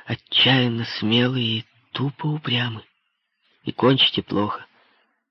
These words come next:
Но ты можешь остаться здесь, со мной. Кем? Конюхом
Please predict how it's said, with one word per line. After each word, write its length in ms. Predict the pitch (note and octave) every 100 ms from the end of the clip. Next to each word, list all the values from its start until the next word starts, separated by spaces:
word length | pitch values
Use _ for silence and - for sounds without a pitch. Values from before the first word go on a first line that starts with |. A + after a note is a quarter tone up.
| _ _ _ _ _ _ _ _ _ _ _ _ _ _ _
Но 120 | G#2
ты 140 | - C#3+
можешь 400 | D3 D#3 D#3 -
остаться 480 | D3 - - D#3+ - -
здесь, 520 | C#3 D#3+ C#3+ - - _ - - - -
со 160 | - C#3+
мной. 360 | D3 C#3 A2+ _ _ _ _ _ _ _ _ _ _ _
Кем? 580 | - A2+ C3+ B2 A2 A2+ _ _ _ _ _ _ _ _ _ _ _ _ _
Конюхом 680 | B2 C#3+ D3 C3 B2+ B2+